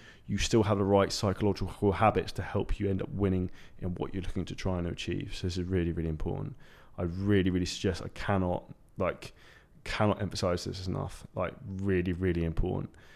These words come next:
So that's something you wanna, like, I cannot hit, hit this home enough.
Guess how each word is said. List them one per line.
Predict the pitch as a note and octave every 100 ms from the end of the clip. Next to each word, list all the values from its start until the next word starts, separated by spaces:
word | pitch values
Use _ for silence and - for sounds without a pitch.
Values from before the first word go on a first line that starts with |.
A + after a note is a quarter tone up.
| - -
So | - F#2 E2+
that's | - -
something | - F#2+ F2+
you |
wanna, | F2+ F2 E2+ - -
like, | G2 F2+ -
I | G2
cannot | - - B2 F#2+
hit, | G2 -
hit | G2 -
this |
home | - F2+
enough. | E2+ E2